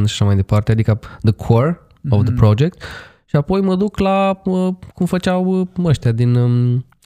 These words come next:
Speaker 1: Will Smith în, uh, Men in Black. Se duceau la tarabă și vedeau zele de scandal, știi?
Speaker 2: Mhm.
Speaker 1: <laughs> Știi că
Speaker 2: Mhm.
Speaker 1: este o scenă cu acolo.
Speaker 2: Da,
Speaker 1: Da.
Speaker 2: da, da.
Speaker 1: Ei, eu intru pe Discord-ul lor, pe Telegram-ul lor, pe forumuri, așa, și văd partea aia, rufle murdare, știi?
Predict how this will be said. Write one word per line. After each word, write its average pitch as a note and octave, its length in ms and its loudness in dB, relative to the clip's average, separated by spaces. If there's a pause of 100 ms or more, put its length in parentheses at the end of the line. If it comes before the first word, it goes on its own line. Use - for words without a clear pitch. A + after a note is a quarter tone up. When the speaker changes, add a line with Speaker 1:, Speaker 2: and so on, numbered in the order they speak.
(340)
Speaker 1:
Will G2 440 2
Smith B2+ 340 0
în, G2 220 2
uh, F#2+ 400 2
Men A2+ 180 4
in A2+ 80 2
Black. G#2+ 260 2
Se - 100 -14
duceau A#2+ 280 2
la A2+ 120 4
tarabă G#2+ 420 2
și - 100 -4
vedeau C3 440 2
zele B2 300 4
de G2+ 80 2
scandal, G#2+ 380 4
știi? G#2+ 160 0 (340)
Speaker 2:
Mhm. B2+ 240 -4
Speaker 1:
<laughs> - 140 -16
Știi - 140 0
că D3+ 80 0
Speaker 2:
Mhm. D#3+ 160 0
Speaker 1:
este G3+ 200 0
o - 20 4
scenă G#2 360 2
cu G#2+ 80 2
acolo. G2+ 240 4 (380)
Speaker 2:
Da, C3+ 140 -2
Speaker 1:
Da. C3 100 4
Speaker 2:
da, C3 80 2
da. C3 200 -2
Speaker 1:
Ei, C3+ 100 4
eu D3+ 80 2
intru F#3+ 260 0
pe E3+ 140 -2
Discord-ul C3 480 0
lor, A#2 80 2
pe - 80 -6
Telegram-ul A#2 480 2
lor, A2+ 180 4
pe - 120 -2
forumuri, A2 520 2
așa, D#3 200 0
și E3 120 -2
văd E3+ 260 0 (440)
partea D3+ 340 0
aia, A#2 220 4
rufle C3+ 240 2
murdare, B2+ 380 4
știi? B2 280 2